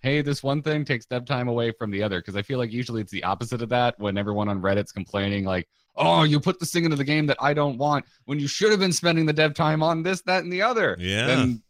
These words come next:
Speaker 1: Blizzard always gets in there and the reply is, "Listen, we're very segmented. This team wouldn't even be involved with that particular re-, feature that you're requesting,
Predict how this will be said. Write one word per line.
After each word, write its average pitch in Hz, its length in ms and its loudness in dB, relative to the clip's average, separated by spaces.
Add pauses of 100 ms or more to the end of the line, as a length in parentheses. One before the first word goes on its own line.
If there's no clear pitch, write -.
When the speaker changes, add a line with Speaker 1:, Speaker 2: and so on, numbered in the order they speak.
(100)
Speaker 1:
Blizzard 139 320 2
always 131 320 4
gets 120 220 -4
in 123 100 0
there 120 120 2
and 120 100 0
the 117 80 0
reply 113 320 0
is, 107 180 -2
"Listen, 117 360 -4
we're 107 140 0
very 117 360 -2
segmented. 127 800 -2
This 120 180 -8
team 131 400 -2
wouldn't 120 240 -4
even 123 200 -4
be 110 120 -2
involved 135 600 4
with 120 160 -4
that 131 180 0
particular 135 460 -8
re-, 123 80 -10 (400)
feature 139 220 -8
that 123 120 -6
you're 104 140 -6
requesting, 170 720 0